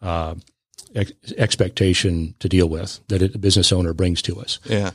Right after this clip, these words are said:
Speaker 1: That's more of an emotional, you know, that, that's the blood, sweat, and tears type of argument, which says, "I've built this, I've poured everything into it.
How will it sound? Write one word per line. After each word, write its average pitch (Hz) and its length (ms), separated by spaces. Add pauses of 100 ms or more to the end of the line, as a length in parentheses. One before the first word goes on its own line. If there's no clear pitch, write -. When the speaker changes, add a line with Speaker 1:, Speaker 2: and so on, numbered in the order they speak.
(160)
Speaker 1:
That's 123 220
more 117 180
of 101 80
an 98 100
emotional, 90 680
you 98 60
know, 90 80
that, 110 220
that's 110 220
the 98 60
blood, 95 260
sweat, 101 260
and 90 100
tears 101 340
type 85 240
of 85 100
argument, 85 500
which 92 200
says, 90 340 (520)
"I've 117 200
built 117 260
this, 110 420 (200)
I've 98 160
poured 110 240
everything 101 360
into 101 280
it. 95 180